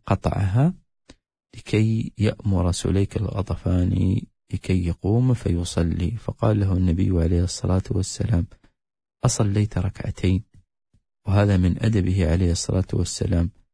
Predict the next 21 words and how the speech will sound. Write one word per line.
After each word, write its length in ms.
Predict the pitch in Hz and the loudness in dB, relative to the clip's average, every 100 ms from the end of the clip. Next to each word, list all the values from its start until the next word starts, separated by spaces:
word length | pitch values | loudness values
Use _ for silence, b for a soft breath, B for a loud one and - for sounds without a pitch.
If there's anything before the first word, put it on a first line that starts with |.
| _ _ _ - | _ _ _ 0
لم 240 | 240 202 | 4 4
يأتي 520 | 151 113 - 98 98 98 | 4 2 2 2 2 2
منكراً 540 | 113 127 - 101 95 | 2 2 0 0 2
له 320 | 95 101 107 | 2 2 2
مباشرة، 840 | 101 90 85 82 - 78 - - 101 | 2 2 0 0 0 -2 -2 0 2
وإنما 280 | 147 160 | 2 4
است-، 240 | 156 - 185 | 2 0 0
است-، 500 | 190 - - - 226 | 2 0 -4 -6 -2
استفسر: 720 | 220 151 - 262 - - 143 - - | 0 0 0 -2 -2 0 -2 -4 -2
"لماذا 360 | 117 156 131 110 | 2 4 4 2
جلست؟ 540 | 107 113 - - - _ B B B _ | 0 -2 -2 -8 -18 _ B B B _
هل 120 | - 180 | -2 0
صليت 440 | - 156 165 151 | 2 2 2 0
قبل 280 | 147 151 156 | -2 0 2
أن 160 | 156 | 2
تجلس؟" 340 | 147 156 170 - | 2 0 0 -2
قال: 300 | - 190 185 | -4 -2 0
"لا 120 | 180 | 0
يا 120 | 123 | 0
رسول 260 | - - - | -2 -4 -2
الله." 180 | - | -2